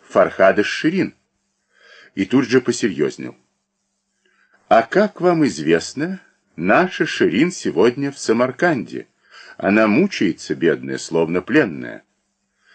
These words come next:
Щёки Бабура чуть порозовели от смущения. Касымбек затронул вопрос очень деликатный. Мирза Бабур ещё в пятилетнем возрасте был помолвлен с Айшой,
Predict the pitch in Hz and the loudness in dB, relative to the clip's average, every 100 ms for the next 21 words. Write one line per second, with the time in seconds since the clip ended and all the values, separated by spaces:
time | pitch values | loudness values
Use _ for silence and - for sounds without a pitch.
0 | - - - - - 131 135 135 113 110 | -20 -20 -18 -12 -2 2 2 2 4 4
1 | 98 147 131 - 127 127 113 92 87 90 | 4 4 2 0 -2 2 0 2 2 2
2 | 98 95 - 92 - 64 57 55 _ _ | 2 0 -6 -10 -8 -8 -10 -14 _ _
3 | _ _ - - - - 90 - 85 76 | _ _ -20 -20 -14 0 0 2 -2 2
4 | 85 151 147 117 - 82 123 143 110 76 | 2 2 2 0 2 2 2 2 0 -2
5 | - 80 113 - - 80 - 101 104 120 | 0 0 0 -4 -4 -4 -4 -6 -6 -6
6 | 123 - - - 123 _ _ _ _ _ | -6 -6 -10 -12 -18 _ _ _ _ _
7 | _ _ _ - _ _ _ 92 117 135 | _ _ _ -20 _ _ _ 0 2 4
8 | 117 196 156 170 143 220 190 - 117 - | 4 4 6 2 2 2 2 2 -2 -4
9 | 127 - 107 123 170 190 175 165 160 113 | -4 -4 -2 2 2 2 0 0 4 4
10 | 71 73 - - 117 120 107 98 160 180 | 2 -8 -8 0 2 4 2 4 4 2
11 | 151 156 147 139 147 147 - 98 62 | 2 0 0 -2 -2 -4 -2 0 0